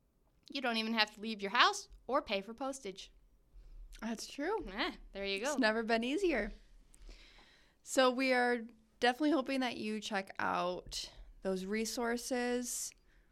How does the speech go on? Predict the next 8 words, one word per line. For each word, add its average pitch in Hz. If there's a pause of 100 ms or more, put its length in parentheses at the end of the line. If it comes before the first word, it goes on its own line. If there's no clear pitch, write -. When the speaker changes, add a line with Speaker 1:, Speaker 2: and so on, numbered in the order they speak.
(160)
Speaker 2:
Please 254
vote. 202 (400)
Please, 240
please, 214
please 180
vote. 180 (520)
Moving 294
on. -